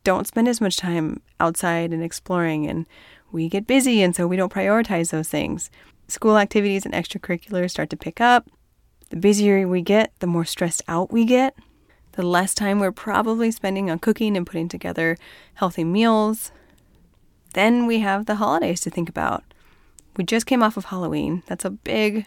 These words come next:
candy-oriented holiday. We're working up to our next big food-focused holiday that can be also stressful for a lot of us. You know, you got the stress from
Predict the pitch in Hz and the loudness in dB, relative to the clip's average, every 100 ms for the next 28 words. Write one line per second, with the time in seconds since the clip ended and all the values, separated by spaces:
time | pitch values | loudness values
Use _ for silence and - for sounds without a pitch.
0 | - - 175 190 214 190 185 202 208 208 | -8 0 2 4 4 4 2 4 2 4
1 | 196 165 156 147 214 - _ _ _ _ | 4 4 2 0 0 -6 _ _ _ _
2 | _ 185 170 180 202 220 208 - 214 202 | _ -4 0 2 2 4 2 2 0 2
3 | 196 - - 185 185 190 - _ - - | 0 -2 -6 -2 -2 -2 -14 _ -6 4
4 | 202 196 - 175 170 185 - 165 156 156 | 4 4 0 -2 0 -4 -6 -2 0 0
5 | 175 190 214 _ _ _ - 180 208 180 | 0 0 -2 _ _ _ -6 -2 0 -2
6 | 180 190 214 220 220 - - _ _ - | -2 -4 -4 -4 -6 -16 -20 _ _ -6
7 | 160 - 190 - 175 - 185 - 175 165 | -4 -2 -6 -4 -4 -4 -6 -4 -6 -4
8 | 156 165 202 233 - 170 165 165 180 - | -2 0 0 0 -2 0 0 0 -4 -2
9 | 190 - - 180 180 | -2 0 -2 0 -2